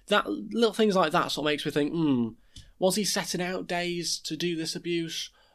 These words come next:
Or is this just made up from Jimmy? Is this not true? How could he have found a day in his schedule so easily to invite the family over? I don't know, it just seems a little bit unusual. But anyway, at this point, Wade's seven,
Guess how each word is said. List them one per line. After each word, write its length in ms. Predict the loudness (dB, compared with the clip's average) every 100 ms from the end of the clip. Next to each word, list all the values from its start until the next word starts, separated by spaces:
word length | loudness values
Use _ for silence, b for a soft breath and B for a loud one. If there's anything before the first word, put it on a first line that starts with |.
| b
Or 320 | 6 8 8 4
is 160 | 0
this 180 | -2 -2
just 240 | -2 0
made 220 | 0 0 -2
up 180 | -6 -10 -14
from 240 | -6 -2
Jimmy? 260 | -2 0 0
Is 140 | 0
this 160 | -2 -2
not 160 | -4
true? 420 | -4 -4 2 2 2
How 220 | -2 -6
could 100 | -4
he 60 |
have 80 | -4
found 240 | -2 -4 -4
a 40 |
day 400 | -2 0 0 -4 b b
in 100 | -4
his 140 | -2 0
schedule 440 | 0 -2 -2 -4
so 220 | -2 0 2
easily 520 | 2 2 0 -2 -6 B B 0
to 100 | 4
invite 280 | 6 4
the 60 | 4
family 320 | 2 4 6
over? 340 | 6 4 2 -2 B B B
I 100 | 10
don't 100 | 12
know, 100 | 12
it 60 |
just 180 | 8 4
seems 180 | 6 6
a 40 |
little 200 | 6 4
bit 100 | 4
unusual. 500 | 4 4 2 -6 -8 -14 -20 _ _ _ _ _ -16 2
But 100 | 6
anyway, 360 | 10 8 6 2 B B
at 60 | 4
this 140 | 4
point, 240 | 6 6 8
Wade's 320 | 6 6 4
seven, 520 | 2 2 4 4 2